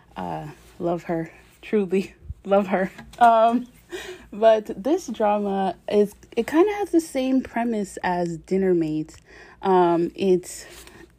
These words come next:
uh, let's see, let's see. Okay, so Song Seung-hoon char-, Song Seung-hoon's character, um, is a psychiatrist, and, um, Seo Ji-hye's character, she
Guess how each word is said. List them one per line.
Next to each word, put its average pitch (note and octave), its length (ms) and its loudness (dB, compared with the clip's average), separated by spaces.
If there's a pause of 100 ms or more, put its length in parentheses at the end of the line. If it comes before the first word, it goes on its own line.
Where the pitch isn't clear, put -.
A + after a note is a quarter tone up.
(260)
uh, F3 440 -8
let's D#3+ 240 -12
see, - 240 -12
let's - 220 -16
see. - 220 -12 (680)
Okay, G#3+ 440 2
so G3 560 4
Song B3 240 -2
Seung-hoon C4 420 -2
char-, G3+ 340 -8 (140)
Song B3 300 -6
Seung-hoon's G3 880 -8
character, F3+ 580 -6 (400)
um, F3+ 480 4 (460)
is G3 240 4
a F3 420 2
psychiatrist, A3 1080 -4 (160)
and, F3+ 460 0 (100)
um, F3+ 560 2 (560)
Seo A3 220 2
Ji-hye's G3+ 460 -2
character, F#3 920 -6
she G3 580 -10